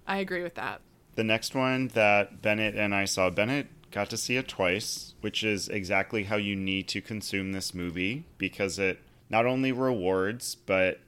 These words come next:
Speaker 2: it, you just need to sit with it for multiple viewings, and that is Hayao Miyazaki's The Boy and the Heron,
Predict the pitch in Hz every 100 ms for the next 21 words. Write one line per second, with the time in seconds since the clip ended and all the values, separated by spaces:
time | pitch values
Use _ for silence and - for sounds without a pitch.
0 | _ - 107 107 117 120 123 120 101 -
1 | - - 90 95 - 85 - 104 95 95
2 | 92 - 92 78 82 78 76 85 - 95
3 | 95 92 92 - - 101 101 95 90 90
4 | 87 95 87 85 - - - 92 92 92
5 | 90 90 85 82 82 85